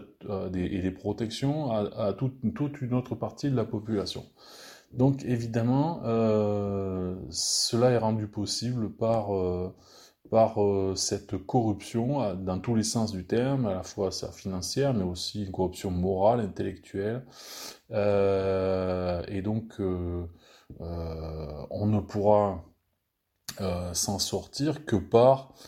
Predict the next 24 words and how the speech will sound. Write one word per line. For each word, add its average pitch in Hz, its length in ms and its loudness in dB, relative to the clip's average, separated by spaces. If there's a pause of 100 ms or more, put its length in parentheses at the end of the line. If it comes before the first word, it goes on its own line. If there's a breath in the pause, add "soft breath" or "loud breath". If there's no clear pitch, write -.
(320 loud breath)
une, 117 360 2
euh, 90 520 -2
en 90 120 -6
l'occurrence, 98 800 -6 (480 soft breath)
euh, 85 1300 -4 (340)
que 98 120 -2
par 104 400 4
une, 98 160 -2
euh, 87 480 -2 (580)
réforme 113 920 0 (300)
totale 180 600 4 (260)
du 110 140 -4
système, 127 600 0
euh, 95 320 0 (440 loud breath)
euh, 92 100 -6
français. 139 800 -2
Euh, 87 640 -4 (260)
ça - 300 -4
serait 104 300 -2
déjà 139 600 2
bien 139 280 4
de 123 100 2
pouvoir 107 460 -2
cons-, 101 180 -2